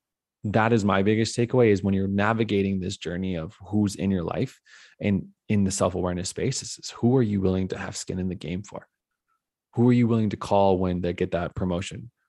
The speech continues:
Who are you, who are you willing to have call you when you get your promotion? Who are you willing to be there for if they call you and say, "I need you"? How many people can you do that? And who are you really gonna be there for? Um, navigate that. Sometimes it's a small, it's,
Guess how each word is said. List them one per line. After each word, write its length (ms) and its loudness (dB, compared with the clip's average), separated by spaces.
Who 180 4
are 40 6
you, 380 2
who 160 2
are 40 4
you 180 6
willing 360 2
to 100 -4
have 200 -2
call 200 2
you 240 6
when 220 -2
you 120 4
get 180 0
your 160 0
promotion? 500 -6
Who 140 4
are 40 8
you 180 6
willing 200 4
to 80 -2
be 140 2
there 180 6
for 200 -2
if 80 -4
they 80 -4
call 240 4
you 80 4
and 100 -2
say, 120 -8
"I 40 -8
need 260 -4
you"? 180 -12
How 160 2
many 180 4
people 260 -2
can 180 -2
you 80 -2
do 160 0
that? 180 2
And 140 -2
who 300 6
are 60 8
you 220 0
really 340 0
gonna 200 -4
be 240 -4
there 180 -2
for? 460 -4
Um, 360 -4
navigate 520 2
that. 280 -2
Sometimes 320 -2
it's 140 -4
a 40 -6
small, 680 0
it's, 180 -8